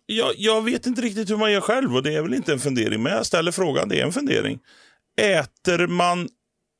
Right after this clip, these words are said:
mat som har gått ut efter bäst före-datum?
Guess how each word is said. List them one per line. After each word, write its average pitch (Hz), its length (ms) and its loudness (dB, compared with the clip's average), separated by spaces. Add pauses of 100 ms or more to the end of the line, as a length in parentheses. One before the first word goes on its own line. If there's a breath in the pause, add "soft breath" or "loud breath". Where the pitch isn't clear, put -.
(100)
mat 143 680 0
som 151 260 -2
har 143 100 0
gått 147 340 -4
ut - 480 -2
efter 135 380 -4
bäst 135 440 -4
före-datum? 120 1040 -4